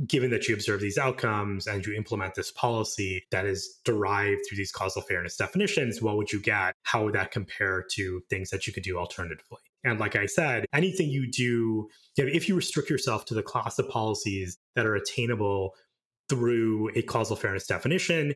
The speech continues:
you are guaranteed in a mathematical sense to have lower student body diversity and lower graduation rates than what you can do if you don't restrict yourself to that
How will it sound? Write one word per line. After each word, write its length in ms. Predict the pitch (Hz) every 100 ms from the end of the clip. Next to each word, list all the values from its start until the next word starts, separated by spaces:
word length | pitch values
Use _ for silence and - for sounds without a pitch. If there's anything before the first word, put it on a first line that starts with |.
| -
you 160 | 131 117
are 180 | 110 107
guaranteed 560 | 120 127 123 - 131
in 100 | 113
a 40 | 104
mathematical 560 | 104 - 107 98 101
sense 480 | 92 95 90 87 - - - -
to 580 | - 104 98 95 95 95 - -
have 360 | - 101 95 90 - -
lower 400 | 131 131 135 135
student 300 | - 127 113
body 200 | 107 101
diversity 540 | 98 95 87 - 98
and 160 | 92 95
lower 240 | 101 101
graduation 640 | 95 90 87 98 90 - 87
rates 500 | 82 80 - - - - - _
than 420 | 117 95 87 85 90 -
what 240 | 123 - -
you 60 |
can 160 | - 90
do 180 | 90 85
if 120 | -
you 60 |
don't 180 | 101 90
restrict 340 | 87 - 90 -
yourself 360 | - 95 -
to 140 | - -
that 200 | 98